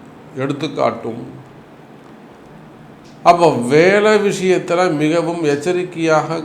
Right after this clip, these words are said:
கவனமாக இருக்க வேண்டும். அதே போல தான் புதிய வேலை வாய்ப்புகள், புதிய வேலை கிடைப்பதற்கு வாய்ப்புகள் உண்டு.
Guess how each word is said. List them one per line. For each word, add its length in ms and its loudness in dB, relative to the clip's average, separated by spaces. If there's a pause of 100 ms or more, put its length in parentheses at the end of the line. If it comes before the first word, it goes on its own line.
கவனமாக 600 -2 (180)
இருக்க 240 -6 (100)
வேண்டும். 420 -8 (600)
அதே 140 -8 (140)
போல 140 -6 (140)
தான் 180 -2 (580)
புதிய 300 -4 (180)
வேலை 240 -2 (120)
வாய்ப்புகள், 600 -4 (220)
புதிய 240 -10 (160)
வேலை 240 -4 (120)
கிடைப்பதற்கு 580 -8 (100)
வாய்ப்புகள் 600 -2
உண்டு. 240 -4